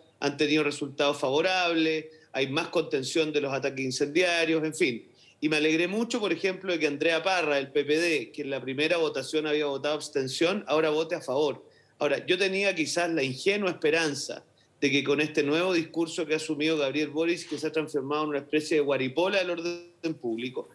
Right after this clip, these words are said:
íbamos a tener una votación por parte del Frente Amplio y del Partido Comunista a favor de la prórroga. Pero me defraudó darme cuenta que nuevamente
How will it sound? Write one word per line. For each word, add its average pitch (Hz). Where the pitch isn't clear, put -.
íbamos 214
a 165
tener 165
una 190
votación 151
por 156
parte 165
del 160
Frente 147
Amplio 170
y 156
del 156
Partido 156
Comunista 160
a 151
favor 208
de 185
la 131
prórroga. 110
Pero 156
me 151
defraudó 156
darme 196
cuenta 208
que 147
nuevamente 165